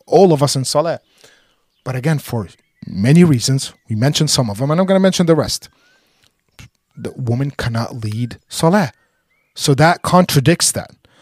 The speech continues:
That's number one. Number two, women have their monthly cycle, their menses, their periods, right? Now, a woman who has a period cannot pray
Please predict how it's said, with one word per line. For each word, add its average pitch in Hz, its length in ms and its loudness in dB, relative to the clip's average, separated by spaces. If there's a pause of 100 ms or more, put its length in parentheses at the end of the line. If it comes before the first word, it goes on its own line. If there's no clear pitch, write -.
(220)
That's 226 220 2
number 143 220 4
one. 95 180 -6 (140)
Number 175 220 0
two, 202 480 -2
women 143 380 -2
have 113 460 -8
their 98 280 -10 (560)
monthly 131 680 -2 (240)
cycle, - 440 0 (640)
their 131 220 2
menses, - 600 0 (140)
their 120 280 -2
periods, - 560 0 (380)
right? 113 300 -6 (540)
Now, 143 320 -2 (460)
a 127 100 -2
woman 165 380 2
who 120 240 -2
has 131 140 0
a 120 60 -4
period - 220 -2
cannot 127 300 -4
pray 127 340 0